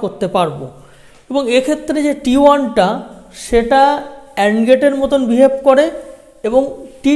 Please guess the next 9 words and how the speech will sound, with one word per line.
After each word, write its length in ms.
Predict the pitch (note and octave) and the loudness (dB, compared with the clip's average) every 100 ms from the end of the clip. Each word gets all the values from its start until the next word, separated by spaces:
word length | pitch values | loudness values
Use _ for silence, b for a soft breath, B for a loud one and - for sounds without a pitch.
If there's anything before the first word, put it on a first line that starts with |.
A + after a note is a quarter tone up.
| C#4+ | 0
টুটা 320 | D4+ A3 F#3+ B3 - - - _ _ _ - - | -2 0 -2 -2 -10 -20 -20 _ _ _ -16 2
সেই 200 | B3 C4+ A3 | 4 4 2
ডেটাটাকে 460 | A#3 C4+ C4+ C#4 C#4 | 2 2 2 -2 0
complement 580 | G#3+ G#3+ C4 C#4 C4+ A3+ F3 | 0 2 0 2 2 2 -2
করে, 140 | E3+ E3 | -2 -2
অর্থাৎ 300 | F3 - C4+ C#4 - - - F#3 | -6 -2 -2 -2 -14 -18 -4 4
নট 160 | A3+ A#3 | 4 4
গেটের 280 | B3+ B3+ C#4+ C4 | -2 2 2 2
মতন 280 | G#3 G#3+ | 0 -2